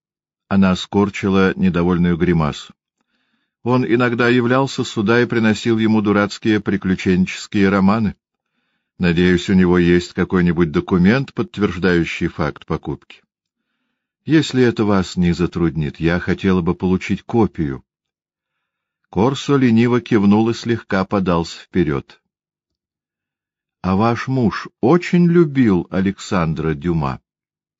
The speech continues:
«Любил ли он Дюма, спрашиваете вы?» Лиана Тайлефер улыбнулась.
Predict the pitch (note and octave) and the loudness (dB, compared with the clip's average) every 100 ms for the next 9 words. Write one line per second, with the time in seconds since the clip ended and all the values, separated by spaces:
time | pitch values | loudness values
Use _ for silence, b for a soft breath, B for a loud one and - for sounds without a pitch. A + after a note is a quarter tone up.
0 | _ _ _ _ _ _ _ _ _ _ | _ _ _ _ _ _ _ _ _ _
1 | _ _ - E2 C#2+ D#2 G2 G2+ E2+ D#2 | _ _ -4 0 2 2 2 2 2 2
2 | G2 G2+ C#2+ D2 C2 B1+ G2+ C3+ - - | 2 0 -2 -6 -6 -2 -4 -4 -10 -6
3 | C#3 A#2 - F2+ D#2+ - D#2+ C#2 A#1+ _ | -4 -4 -2 -2 -2 -2 -6 -6 -8 _
4 | _ _ _ _ _ _ _ D#2 D#2+ E2+ | _ _ _ _ _ _ _ -2 -2 0
5 | F2 E2+ D#2+ - _ _ F2 D#2+ D2+ - | 0 0 -2 -4 _ _ -2 0 -2 -2
6 | E2+ D#2 - E2 D#2 D2 D2 C2+ C2 - | -4 -4 -4 -4 -4 -2 -4 -4 -10 -16